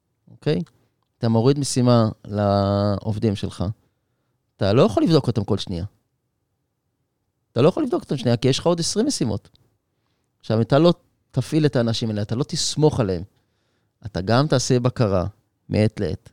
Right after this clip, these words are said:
אבל אתה לא תסמוך עליהם. אתה, מבחינה ניהולית,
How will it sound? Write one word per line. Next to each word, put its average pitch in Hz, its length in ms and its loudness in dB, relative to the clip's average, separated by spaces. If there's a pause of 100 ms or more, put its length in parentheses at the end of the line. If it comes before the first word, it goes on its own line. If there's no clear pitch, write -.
אבל 104 160 0
אתה 107 160 0
לא 139 80 4
תסמוך - 460 -4
עליהם. 156 200 -4 (880)
אתה, 107 800 2 (800)
מבחינה 135 300 4
ניהולית, 143 460 6